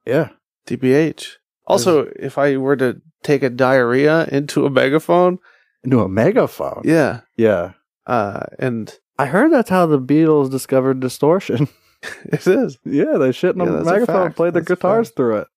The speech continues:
Speaker 1: So the Stars rings out, or echoes out.
Speaker 2: The Stars is gonna be a star. She's gonna take over the series. We've covered this.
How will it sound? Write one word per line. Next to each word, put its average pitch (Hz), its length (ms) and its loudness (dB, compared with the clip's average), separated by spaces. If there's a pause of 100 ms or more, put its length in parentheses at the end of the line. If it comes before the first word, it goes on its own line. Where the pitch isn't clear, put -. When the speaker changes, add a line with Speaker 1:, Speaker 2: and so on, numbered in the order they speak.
(200)
Speaker 1:
So 123 680 2 (320)
the 127 180 -2
Stars 180 680 0
rings 123 420 2
out, 80 420 -2
or 95 220 0
echoes 101 380 2
out. 76 320 -4 (400)
Speaker 2:
The 160 60 -6
Stars 180 300 2
is - 60 -8
gonna 170 120 2
be 175 80 2
a 170 60 0
star. 147 380 0
She's 135 200 -8
gonna 139 160 2
take 135 200 0
over 143 200 2
the 131 60 -8
series. 135 400 -2
We've 117 120 -12
covered 135 240 0
this. - 240 -8